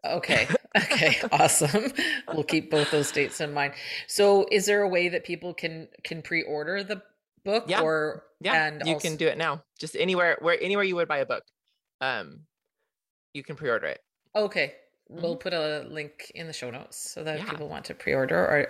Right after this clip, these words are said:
Speaker 1: as well as for your other books. That's fantastic. Now you, you've got a lot of things on the go. You're, you,
Speaker 2: <laughs>
Speaker 1: you, you, you do this retreat. You're do-, you're also doing this retreat ag-, again, are,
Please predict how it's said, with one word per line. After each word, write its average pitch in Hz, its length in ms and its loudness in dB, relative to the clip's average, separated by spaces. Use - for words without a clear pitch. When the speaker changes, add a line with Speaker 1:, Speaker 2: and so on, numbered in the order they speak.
Speaker 1:
as 147 220 2
well 139 220 4
as 135 120 -4
for 147 140 -8
your 135 160 -6
other 131 180 -4
books. 127 320 -8
That's - 400 -4
fantastic. 135 880 0
Now 190 160 8
you, 214 400 2
you've 214 140 -2
got 453 180 8
a - 20 2
lot 196 180 4
of 185 100 2
things 208 280 -2
on 170 200 -2
the 151 40 -10
go. 160 320 0
You're, 147 520 -8
you, 165 180 -8
Speaker 2:
<laughs> - 120 -12
Speaker 1:
you, 160 320 -4
you, 170 220 -6
you 180 160 -8
do 190 120 -8
this 190 200 -6
retreat. 185 580 -2
You're 202 180 0
do-, - 260 -10
you're 196 160 0
also 202 160 -2
doing 190 200 2
this 180 280 -12
retreat 170 360 -6
ag-, 160 140 -2
again, 165 400 0
are, 139 180 -8